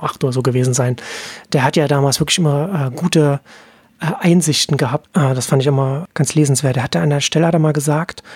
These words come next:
dass das Alte, äh, immer schneller kaputt geht, als das Neue entstehen kann. Und man hat ja schon relativ früh gesehen, dass dieses, dieses klassische journalistische Modell so ganz früh nicht mehr funktioniert. Aber es war halt ganz lange nicht klar, ja, was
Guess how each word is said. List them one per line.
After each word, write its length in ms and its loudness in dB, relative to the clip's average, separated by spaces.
dass 300 0
das 260 -2
Alte, 640 2
äh, 160 -2
immer 160 2
schneller 320 2
kaputt 400 -4
geht, 260 -2
als 100 -2
das 140 -2
Neue 200 0
entstehen 500 0
kann. 300 -4
Und 260 2
man 200 0
hat 100 2
ja 80 4
schon 120 0
relativ 280 2
früh 240 2
gesehen, 320 4
dass 160 -4
dieses, 300 -4
dieses 260 -6
klassische 280 -2
journalistische 320 -4
Modell 220 -4
so 100 -6
ganz 200 -4
früh 240 0
nicht 160 -2
mehr 220 -2
funktioniert. 460 2
Aber 100 -6
es 120 -6
war 80 0
halt 120 -2
ganz 260 -4
lange 140 0
nicht 140 -6
klar, 140 -8
ja, 160 -6
was 260 -2